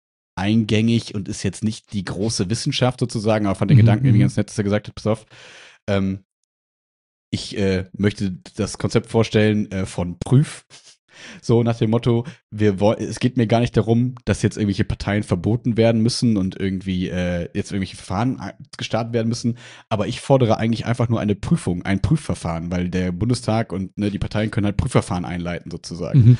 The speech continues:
Speaker 2: mhm.
Speaker 1: Und aus, ich fand's ganz clever argumentiert im Sinne von,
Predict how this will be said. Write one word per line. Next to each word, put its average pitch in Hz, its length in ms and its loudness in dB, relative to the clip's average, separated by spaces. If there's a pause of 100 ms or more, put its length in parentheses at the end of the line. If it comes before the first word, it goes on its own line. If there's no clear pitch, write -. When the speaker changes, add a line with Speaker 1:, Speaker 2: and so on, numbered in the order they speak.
Speaker 2:
mhm. 117 260 2
Speaker 1:
Und 98 280 -2 (460)
aus, 101 300 -2 (200)
ich - 120 -10
fand's 120 180 2
ganz 113 140 -6
clever 123 240 4
argumentiert 107 440 0
im 113 60 -4
Sinne 110 180 2
von, 110 340 0